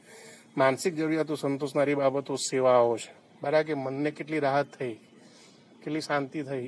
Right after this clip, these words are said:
એ તમે માનસિક સેવાઓ, તે આપણને જે સેવાઓ પ્રાપ્ત થતી હોય છે એનાથી આપણે માપી શકતા હોઈએ છીએ.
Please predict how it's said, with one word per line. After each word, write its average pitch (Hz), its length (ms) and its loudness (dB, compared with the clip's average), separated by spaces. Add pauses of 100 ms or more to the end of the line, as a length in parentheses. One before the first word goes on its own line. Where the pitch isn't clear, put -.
(100)
એ 139 100 -6
તમે 139 260 -6
માનસિક 131 440 -4
સેવાઓ, 135 440 0 (540)
તે - 120 -10
આપણને 139 340 -4
જે 131 120 -4
સેવાઓ 135 320 0
પ્રાપ્ત 135 340 -2
થતી 131 240 -8
હોય 131 160 -4
છે 123 100 -6
એનાથી 131 300 -4
આપણે 127 200 -2
માપી 120 280 -4
શકતા - 320 -6
હોઈએ 120 260 0
છીએ. 139 180 -4